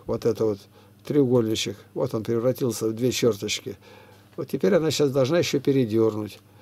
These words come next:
Довольно медленно так, ну, вполне. Можно просчитать. А вот теперь я ткнул, тут можно ой-ой-ой сколько считать. И вот это места Писания, которые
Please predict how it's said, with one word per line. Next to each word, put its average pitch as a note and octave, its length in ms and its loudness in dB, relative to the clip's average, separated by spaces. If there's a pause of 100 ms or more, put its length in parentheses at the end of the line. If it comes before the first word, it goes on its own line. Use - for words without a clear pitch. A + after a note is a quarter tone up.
(460)
Довольно A#2+ 360 2
медленно F#3+ 480 0
так, E3+ 240 0
ну, D3+ 360 -6
вполне. A2 480 -4 (1600)
Можно D3 280 -6
просчитать. C3 580 -6 (560)
А B2 100 -4
вот C3+ 120 -2
теперь D3 320 2
я C#3+ 100 4
ткнул, F3 380 0
тут - 260 -10
можно C#3 260 0
ой-ой-ой C#3+ 440 4
сколько - 360 -4
считать. - 520 -6 (1040)
И D3+ 40 -2
вот C3+ 180 0
это B2 320 0
места C3 400 0
Писания, F3 640 2
которые C3+ 600 2